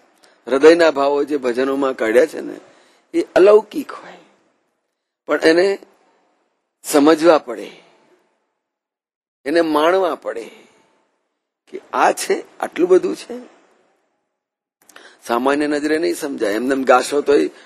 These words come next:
નહીં ખબર પડે, પણ એમાં ઊંડા ઉતરીશું.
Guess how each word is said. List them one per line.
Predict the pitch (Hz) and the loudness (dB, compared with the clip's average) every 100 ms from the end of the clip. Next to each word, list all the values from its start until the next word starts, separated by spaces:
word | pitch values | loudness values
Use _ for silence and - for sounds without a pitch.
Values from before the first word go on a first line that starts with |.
| _ | _
નહીં | 127 160 | -4 0
ખબર | 165 180 185 | 4 2 2
પડે, | 151 117 90 _ _ _ _ _ _ _ _ _ _ _ _ _ _ - | -4 -6 -10 _ _ _ _ _ _ _ _ _ _ _ _ _ _ -4
પણ | 147 | 0
એમાં | 151 180 - | 2 0 -2
ઊંડા | 147 147 | 0 2
ઉતરીશું. | 196 185 202 330 - - | 2 -2 -4 -4 -6 -12